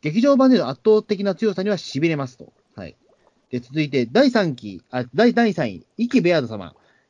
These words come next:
原作に最も近いベアード様。妖怪ラリーでの白い姿も好きです。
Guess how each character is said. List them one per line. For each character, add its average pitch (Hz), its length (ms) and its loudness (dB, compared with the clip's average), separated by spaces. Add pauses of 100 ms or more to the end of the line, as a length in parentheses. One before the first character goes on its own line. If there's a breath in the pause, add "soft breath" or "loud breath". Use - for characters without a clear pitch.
(140)
原 254 180 4
作 269 200 -2
に 240 80 4
最 226 240 0
も 208 100 2
近 143 200 -2
い 120 40 0
ベ 135 140 -2
ア 123 60 -2
ー - 20 -4
ド 101 60 -14
様。 90 300 -16 (440)
妖 240 180 2
怪 285 140 2
ラ 285 100 2
リ 208 140 4
ー - 20 -10
で 120 140 0
の 127 220 -4
白 233 240 2
い 214 40 4
姿 156 260 -4
も 196 100 -2
好 - 60 -12
き - 100 -8
で 110 100 -4
す。 85 200 -16